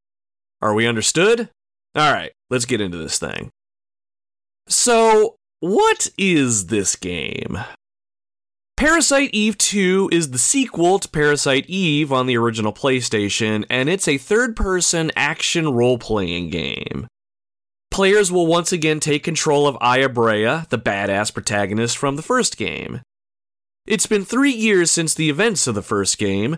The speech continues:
Our leading lady, Aya Brea, has moved on from her position as an N Y P D police officer and has taken a position with the F B I in Los Angeles,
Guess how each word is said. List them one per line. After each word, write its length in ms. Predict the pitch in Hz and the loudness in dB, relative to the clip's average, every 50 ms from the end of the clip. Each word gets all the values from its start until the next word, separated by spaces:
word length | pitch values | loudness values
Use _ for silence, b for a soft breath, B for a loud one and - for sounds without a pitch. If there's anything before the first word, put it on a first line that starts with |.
| - _ _ _ _ _ | -8 _ _ _ _ _
Our 120 | 147 143 143 | 2 2 4
leading 340 | 143 143 135 139 143 139 | 4 4 2 2 0 2
lady, 400 | 131 127 123 120 120 135 143 147 | 2 2 2 2 2 2 0 0
Aya 260 | 151 123 113 113 113 104 | 2 2 4 4 2 2
Brea, 440 | 98 107 104 104 104 113 120 131 | 2 2 2 2 2 2 0 0
has 200 | 131 143 151 139 | 0 0 0 0
moved 320 | 143 151 170 208 214 185 175 | 0 0 0 0 0 0 2
on 240 | 185 190 208 208 190 | 2 2 2 2 0
from 140 | - 170 | -2 -2
her 140 | 151 147 147 | 0 0 0
position 520 | 131 135 120 113 117 120 113 - 135 127 127 | 0 0 -2 0 0 0 0 0 0 0 0
as 140 | 123 117 | 0 0
an 100 | 110 110 | 0 0
N 160 | 117 120 117 117 | 0 0 0 0
Y 200 | 117 117 117 110 | 0 0 0 -2
P 180 | - - 120 | -2 -2 -2
D 160 | 113 113 113 | 0 0 -2
police 400 | 110 - 117 113 120 120 113 - | -2 -2 -2 0 0 0 0 2
officer 600 | 117 107 107 101 107 110 - - 117 113 117 123 120 - _ | 2 0 0 0 -2 -4 -2 0 0 0 0 0 -2 -4 _
and 140 | 151 160 160 | -2 0 0
has 100 | 156 - | 0 0
taken 320 | - 202 220 226 - 247 | 0 0 0 0 0 -2
a 80 | 254 240 | 0 0
position 640 | - 220 165 151 156 151 - - 165 156 151 147 | 0 -2 0 0 0 0 0 0 -2 0 0 0
with 200 | 143 143 143 - | 0 0 0 0
the 180 | - 123 127 135 | 0 0 0 0
F 160 | 143 143 - | 0 -2 -4
B 160 | - 156 143 | -2 0 2
I 240 | 127 123 123 123 120 | 2 4 2 2 2
in 100 | 120 113 | 0 -2
Los 300 | 107 95 92 90 - - | -2 -4 -4 -2 -2 0
Angeles, 720 | 143 139 135 120 110 95 - 80 71 69 60 - - - | 0 0 0 0 -2 -2 -4 -4 -4 -4 -2 -2 -4 -4